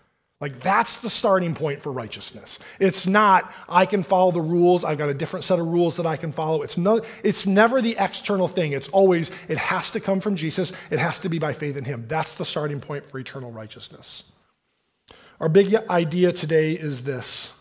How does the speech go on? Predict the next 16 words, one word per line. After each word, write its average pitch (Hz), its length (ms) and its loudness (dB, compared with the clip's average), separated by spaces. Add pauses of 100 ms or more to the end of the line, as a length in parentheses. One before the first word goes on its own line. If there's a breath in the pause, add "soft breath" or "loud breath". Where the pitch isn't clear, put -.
(500)
True 294 340 8
righteousness 135 880 0 (220 soft breath)
is 139 220 -4
deeper 202 400 4
than 147 120 -2
following 135 360 -6
the 120 80 -12
rules, 120 580 -10 (500)
and 147 540 -2 (100)
we 165 140 0
can 175 160 0
only 170 220 0
have 135 320 -2
it - 80 -14
through 127 220 -12
Jesus. - 560 -14